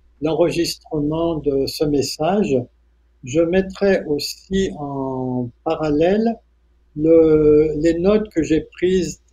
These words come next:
que j'ai prises à ce sujet quand, euh, euh, Pasteur Ron a donné ce message dimanche,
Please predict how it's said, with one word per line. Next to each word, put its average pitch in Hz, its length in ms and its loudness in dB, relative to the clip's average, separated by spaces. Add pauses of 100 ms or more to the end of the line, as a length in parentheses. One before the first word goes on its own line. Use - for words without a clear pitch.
(380)
que 156 80 -6
j'ai 156 160 0
prises - 420 -4 (100)
à 156 80 -2
ce 147 180 -4
sujet 156 600 -2 (540)
quand, 156 240 -6 (120)
euh, 139 600 4 (540)
euh, 123 100 -8 (100)
Pasteur 156 480 2
Ron 170 320 2 (160)
a 131 760 -6 (360)
donné 160 540 0
ce - 200 -6
message 139 640 -2
dimanche, 147 680 -6